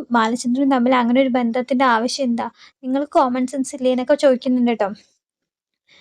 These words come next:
അപ്പോ ശിവേട്ടൻ പറയുന്നുണ്ട്, "പിന്നെ അയാൾ തന്നെ പറഞ്ഞതല്ലേ, അയാൾ തന്നെ സമ്മതിക്കും ചെയ്തു. പിന്നെ ഇപ്പൊ നമ്മൾ അതിലെന്തിനാ കൂടുതൽ കാട് കയറി ആലോചിക്കുന്നത്?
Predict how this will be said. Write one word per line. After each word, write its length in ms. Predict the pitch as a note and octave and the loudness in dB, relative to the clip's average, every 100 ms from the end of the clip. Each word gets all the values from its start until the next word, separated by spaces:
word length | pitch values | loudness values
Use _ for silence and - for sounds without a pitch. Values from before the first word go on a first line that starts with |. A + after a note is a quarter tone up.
| _ _ _ - | _ _ _ -10
അപ്പോ 240 | A3 - A#3+ A#3+ A#3+ | -6 0 2 0 -4
ശിവേട്ടൻ 440 | - A#3 A3 B3 A#3+ | -2 0 0 0 0
പറയുന്നുണ്ട്, 480 | A#3 A#3 A3+ A#3 D#4 - - - _ | 0 -2 0 0 0 -4 -20 -20 _
"പിന്നെ 220 | C4 C4+ | -2 0
അയാൾ 260 | B3 A3+ C#4 | 2 0 2
തന്നെ 240 | C#4+ B3+ | 2 0
പറഞ്ഞതല്ലേ, 560 | C#4 A#3+ A3+ A#3 A#3+ G3+ | 2 0 0 -2 -2 -2
അയാൾ 240 | G#3 A3 C4 | -2 0 2
തന്നെ 240 | C4+ B3 | 2 0
സമ്മതിക്കും 480 | C4 A3+ A3+ A3 B3+ | 0 -2 -4 -4 -6
ചെയ്തു. 200 | A#3 G#3+ | -4 -4
പിന്നെ 220 | G#3+ A3+ | -4 -2
ഇപ്പൊ 140 | B3+ B3+ | -2 0
നമ്മൾ 260 | A#3 A3 B3+ | 0 0 0
അതിലെന്തിനാ 480 | B3 B3+ A#3+ A#3+ A#3+ | 0 0 2 0 -2
കൂടുതൽ 380 | A#3 A3 A#3+ B3 | -2 -2 -2 0
കാട് 280 | A#3 A#3 | 0 2
കയറി 240 | B3+ A#3 A#3+ | 2 4 2
ആലോചിക്കുന്നത്? 680 | A3 A3+ - - A3+ A3 | 2 0 -4 -8 -8 -6